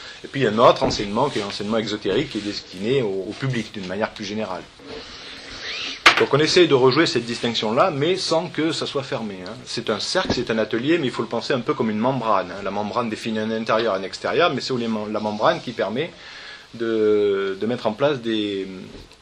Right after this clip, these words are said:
des processus de, de passage de l'un, de l'intérieur à l'extérieur et de l'extérieur, et réciproquement de l'extérieur à l-, à, à l'intérieur. Donc le groupe, je crois, doit pouvoir s'ouvrir et rayonner, mais depuis un travail et une certaine maturité sur la question.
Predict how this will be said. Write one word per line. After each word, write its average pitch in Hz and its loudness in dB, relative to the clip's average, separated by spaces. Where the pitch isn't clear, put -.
des 107 -4
processus 143 0
de, 113 2
de 107 -2
passage 135 -2
de 120 2
l'un, 135 2
de 98 -6
l'intérieur 104 -4
à 87 -8
l'extérieur 113 -8
et - -6
de 107 -6
l'extérieur, 101 -10
et 98 -8
réciproquement 110 -6
de 110 -2
l'extérieur 98 -6
à 113 -2
l-, 110 -4
à, 107 -4
à - -8
l'intérieur. 90 -10
Donc 110 0
le 131 6
groupe, 151 4
je 127 0
crois, 156 4
doit 120 0
pouvoir 120 -2
s'ouvrir 139 -2
et 113 8
rayonner, 127 6
mais 110 2
depuis 127 0
un 127 4
travail 131 4
et - 2
une 110 0
certaine 110 -2
maturité 107 -6
sur - -8
la 98 -8
question. - -12